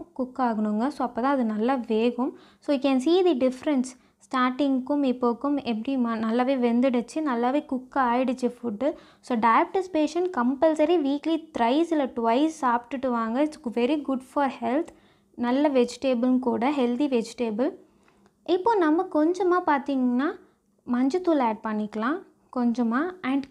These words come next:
காரத்துக்கு ஏத்த மாதிரி கொஞ்சம் மிளகாத்தூள் ஆட் பண்ணிக்கோங்க.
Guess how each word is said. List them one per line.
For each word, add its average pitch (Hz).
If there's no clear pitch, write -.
காரத்துக்கு 359
ஏத்த 233
மாதிரி 349
கொஞ்சம் 339
மிளகாத்தூள் 254
ஆட் 220
பண்ணிக்கோங்க. 214